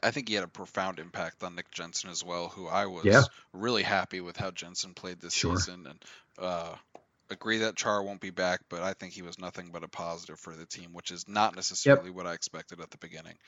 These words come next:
Speaker 2: Yep.
Speaker 1: Um, next up, uh, <laughs> we're gonna talk about Raffl. Did, w-, did you, do you see him coming back? He's another guy who just didn't spend a lot of time on the score sheet.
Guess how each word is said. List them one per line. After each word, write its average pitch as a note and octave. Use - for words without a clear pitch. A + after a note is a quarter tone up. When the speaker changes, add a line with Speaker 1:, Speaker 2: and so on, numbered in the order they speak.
Speaker 2:
Yep. C#3
Speaker 1:
Um, F2
next C#3+
up, E3
uh, G#2+
<laughs> -
we're C3
gonna C3
talk C3
about G#2
Raffl. A2+
Did, G#2+
w-, G#2+
did G#2+
you, C3
do D3
you D3+
see E3
him E3
coming E3
back? D#3+
He's C#3+
another B2+
guy A2
who G2+
just G2+
didn't A2+
spend G#2+
a G#2
lot G2+
of G2
time G2+
on F#2
the F2
score F#2
sheet. E2